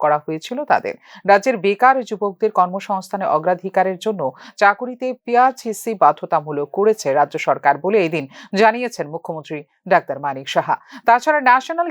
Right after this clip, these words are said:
ক্যারিয়ার সার্ভিসের আওতায় তিনটি মডেল ক্যারিয়ার সেন্টার প্রতিষ্ঠা করা হয়েছে। দু হাজার আঠেরো উনিশ অর্থ বছর থেকে রাজ্যে মোট ছিয়ানব্বইটি চাকুরি মেলার আয়োজন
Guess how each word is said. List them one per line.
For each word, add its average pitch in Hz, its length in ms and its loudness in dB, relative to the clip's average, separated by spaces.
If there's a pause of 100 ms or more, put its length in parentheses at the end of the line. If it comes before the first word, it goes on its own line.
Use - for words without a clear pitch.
ক্যারিয়ার 302 440 2
সার্ভিসের 240 520 0 (140)
আওতায় 202 380 2 (100)
তিনটি 214 260 -8 (140)
মডেল 208 280 2 (100)
ক্যারিয়ার 151 400 2 (160)
সেন্টার 214 420 -2 (300)
প্রতিষ্ঠা 233 400 2
করা - 280 -4
হয়েছে। - 280 -8 (140)
দু 185 80 -6
হাজার 175 240 2
আঠেরো 233 320 2 (120)
উনিশ 180 280 -8
অর্থ 165 240 2
বছর 165 340 -4
থেকে 185 280 -4 (360)
রাজ্যে 214 220 4
মোট 240 240 0 (160)
ছিয়ানব্বইটি 262 600 0
চাকুরি 226 480 2
মেলার 175 320 4 (240)
আয়োজন 202 400 2